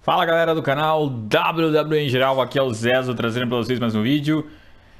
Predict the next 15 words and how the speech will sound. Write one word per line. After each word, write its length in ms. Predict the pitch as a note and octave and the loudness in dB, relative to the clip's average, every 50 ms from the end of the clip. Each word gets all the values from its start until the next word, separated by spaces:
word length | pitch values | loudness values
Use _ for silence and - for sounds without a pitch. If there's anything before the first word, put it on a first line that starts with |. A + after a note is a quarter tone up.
| - - - - | -20 -20 -10 -6
E 80 | A#2+ C3+ | -2 0
galera, 480 | F3+ G#3 A3+ A#3 G#3+ G#3 G#3+ G#3+ G3 | 2 2 2 2 2 2 2 0 -2
sejam 320 | - - - F#3+ F#3 G3 G3+ | -2 -2 0 0 2 2 2
bem-vindos 460 | G#3 F3+ E3+ G3+ G3+ F#3+ G3 F3+ E3 | 2 2 2 2 2 2 0 2 2
a 100 | E3 D3 | 0 0
mais 540 | B2 A#2 A#2 C3 D#3 F3 F3+ F3+ F3 D3+ E3 | 2 0 0 2 0 0 0 -2 -2 -2 0
um 80 | E3 | -2
episódio 800 | E3 D#3+ E3 E3+ C#3+ B2 C3 D3 D3+ D#3 D#3 D3+ D3 D#3 D#3 C#3+ D3 - - _ _ _ - _ - - - - | -2 -2 -2 -2 -2 0 0 0 2 2 0 0 0 -2 -2 -2 -6 -12 -20 _ _ _ -20 _ -20 -20 -20 -12
do 200 | - A#2 C3 C3 | -4 -2 -2 0
Modo 520 | B2 A#2+ A#2+ C#3 D#3+ E3+ E3+ D#3+ E3+ E3+ D#3 | 0 0 0 2 2 2 2 2 0 -2 -2
Carreira. 600 | - D3+ C3+ A#2+ B2+ D3 D#3+ D#3+ D#3 D3+ D3 C#3+ | 0 0 0 0 0 0 0 2 2 2 0 0
Como 200 | - D3 D3+ C#3+ | 0 -4 -4 -2
vocês 360 | C#3+ D3 C#3 - D#3 D3 D3 | -2 -2 -2 -2 -4 -4 -4
puderam 520 | - D3+ D3 C#3+ C#3+ C#3+ C#3 C#3 C3 A#2 | -2 -4 -2 0 0 0 0 0 -2 -2
ver 360 | A#2+ C#3 D3 D3+ C#3 B2+ - | -2 -2 -2 -2 -2 -4 -8